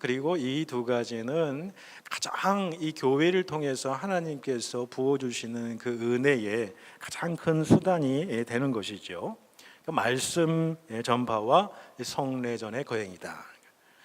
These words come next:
그래서 우리가 개신교를 보게 되면 이게 말씀 선포에 대해서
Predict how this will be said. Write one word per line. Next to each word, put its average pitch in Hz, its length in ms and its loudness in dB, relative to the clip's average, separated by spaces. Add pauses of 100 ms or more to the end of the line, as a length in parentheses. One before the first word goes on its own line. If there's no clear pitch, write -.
(320)
그래서 165 140 4
우리가 165 180 12
개신교를 139 720 6
보게 127 180 2
되면 139 640 -2 (580)
이게 131 240 -4
말씀 156 840 0
선포에 123 760 0
대해서 117 600 -8